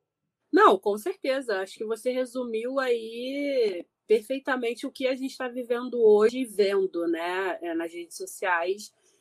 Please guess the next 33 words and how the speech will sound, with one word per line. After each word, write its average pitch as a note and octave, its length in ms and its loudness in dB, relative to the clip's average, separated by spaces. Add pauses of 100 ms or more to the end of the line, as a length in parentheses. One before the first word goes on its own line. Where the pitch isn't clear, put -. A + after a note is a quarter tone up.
(140)
com F#3+ 100 2
essa F#3 180 0
questão F#3+ 400 4
de F#3+ 300 4
infoprodutos, F#3+ 1300 4
de F3+ 440 0 (640)
cursos, F#3+ 1120 2
mentorias. G3+ 1400 0
E F#3+ 260 4 (180)
eu G3+ 160 2
acho G#3+ 200 -2
que B3+ 80 -8
a A#3+ 40 -8
gente A#3 200 -12
tem A3+ 220 -2
que, A#3+ 400 -12
qualquer A#3+ 380 -2
advogado, F#3+ 680 -6 (460)
né, F3 600 -4
ou F#3 140 -2
qualquer C#4+ 400 -2
pessoa A3 520 0
que - 80 -20
seja, F3 380 -6
né, E3 140 -4
da, E3 320 -4
da, D#3 360 -6
da D#3 140 -6
sociedade, F3 800 0
tem A3 160 4
que - 80 -16
pensar A#3+ 420 0
muito A#3+ 400 2